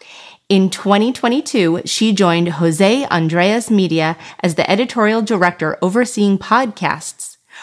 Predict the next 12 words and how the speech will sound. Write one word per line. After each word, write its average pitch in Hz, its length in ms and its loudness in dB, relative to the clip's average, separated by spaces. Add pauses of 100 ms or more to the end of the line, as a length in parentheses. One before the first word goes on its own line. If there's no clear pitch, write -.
Her 202 140 2
most 214 360 4
important 196 520 -2
job 165 380 -2 (240)
is 175 140 0
being 185 260 2
the 175 80 2
mother 226 400 2 (160)
to 214 160 2
her 175 160 2
eleven-year-old 214 800 0
daughter. 180 400 0